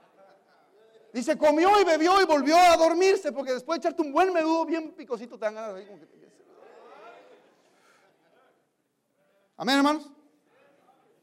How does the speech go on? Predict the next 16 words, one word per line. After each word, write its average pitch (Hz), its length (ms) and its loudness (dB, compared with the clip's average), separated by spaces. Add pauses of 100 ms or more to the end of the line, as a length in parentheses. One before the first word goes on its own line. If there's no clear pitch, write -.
(120)
Ya 143 60 -18
hasta 143 240 -20
se 139 80 -20
me 123 60 -20
antojó 113 200 -20
ahorita, 117 260 -18
tengo 135 200 -20
hambre 117 180 -20
ya. - 100 -20 (1300)
Hermano, 311 280 0
queremos, 320 580 -2
queremos 285 240 -6
llegar 262 240 -6
a 262 60 -8
esa 240 120 -16
roca. 214 320 -14